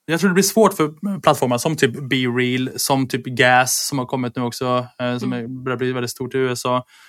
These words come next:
Speaker 1: De, tror jag, så fort de här stora plattformarna ser att det är, så blir det så här, okej, vi har befolkningen på vår, eh, plattform, vi kan köpa upp den här plattformen eller så bara kopierar vi den.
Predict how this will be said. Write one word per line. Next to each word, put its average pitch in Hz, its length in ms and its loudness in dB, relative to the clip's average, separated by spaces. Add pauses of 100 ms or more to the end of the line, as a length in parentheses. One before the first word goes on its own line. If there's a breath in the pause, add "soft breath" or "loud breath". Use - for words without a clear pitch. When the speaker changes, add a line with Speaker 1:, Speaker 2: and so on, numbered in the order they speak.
(240 soft breath)
Speaker 1:
De, 156 360 6
tror 156 200 4
jag, 127 240 6 (380)
så - 140 -2
fort 160 280 2
de 147 100 0
här 139 80 2
stora 135 260 2
plattformarna 120 480 0
ser 131 360 0
att 123 120 0
det 127 100 -2
är, 120 340 2 (380 loud breath)
så - 140 -6
blir 127 100 4
det 120 40 0
så 127 80 2
här, 120 80 4
okej, 123 180 0
vi 131 100 2
har 127 120 4
befolkningen 123 640 -2
på 120 100 -4
vår, 120 400 -2
eh, 117 100 0
plattform, 117 680 -2
vi 123 100 -4
kan 127 100 -4
köpa - 280 -4
upp 135 180 -4
den 135 100 -2
här 127 100 2
plattformen 135 540 -2
eller 156 140 -2
så 139 140 -6
bara 123 340 0
kopierar 107 420 -6
vi 113 80 -4
den. 120 180 -2